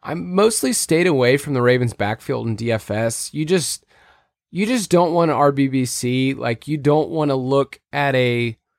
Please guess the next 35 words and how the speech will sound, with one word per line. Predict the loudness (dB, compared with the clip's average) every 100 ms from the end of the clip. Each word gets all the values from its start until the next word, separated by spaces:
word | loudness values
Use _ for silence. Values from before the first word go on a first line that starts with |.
| _ _ _ _
backfield | 2 2 2 2 2 0
and | -2 -4
guess | 0 0 0 -4 -8 -12
when | -8 -8
it | -4
comes | -4 -4
to | -6
D | -2 0
F | 0 0
S | -2 -4
and | -6 -4
say | -4
to | -2
yourself, | -4 -4 -6 -4
"You | -2
know | 0
what? | 0 -2 -4 _ _ _ _ _ _ _ _ _ _
This, | -6 2 2 2 -4 -10 _ _ _
this | -2 -2
guy's | 2 4 4
gonna | 2
get | 2
fifteen | 0 -2 -4
touches, | 0 -2 -2 -2
I | -2
think." | -2 -6 -8 -12 _ _
And | -4 -2 -2 -4 -10
Mark | -2 0 2
Ingram | 0 -2 2 2 0 -4 _ _ _ _ -6
is | -2 0 -2 -6 -8 _ -8
somewhat | 0 2 2 2
tempting, | -2 0 -2 -2
especially | 0 -2 0 -2
on | -2
FanDuel. | -2 -2 0 0 -2